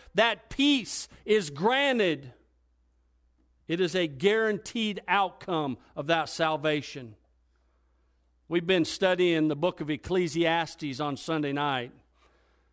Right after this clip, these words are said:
and what we have seen is a man who was given the gift of wisdom and the gift of wealth.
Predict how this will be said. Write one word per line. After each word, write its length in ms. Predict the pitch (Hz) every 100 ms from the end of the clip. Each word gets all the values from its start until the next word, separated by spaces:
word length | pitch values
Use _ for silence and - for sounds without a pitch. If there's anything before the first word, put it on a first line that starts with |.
| _ _ _ _ _
and 160 | 123 151
what 220 | 180 160
we 160 | 175
have 160 | 180 151
seen 720 | - 196 190 175 156 139 127 110 _ _
is 120 | 139 135
a 60 |
man 420 | 139 156 170 165
who 120 | 151 160
was 200 | 139 117
given 440 | 143 165 160 143
the 80 | 127
gift 320 | 123 151 -
of 100 | 120
wisdom 560 | 120 160 175 - 208 190 _ _ _ _ _ _ _ _
and 120 | 120
the 60 | 131
gift 320 | 120 151 -
of 100 | 113
wealth. 640 | 113 143 123 98 - -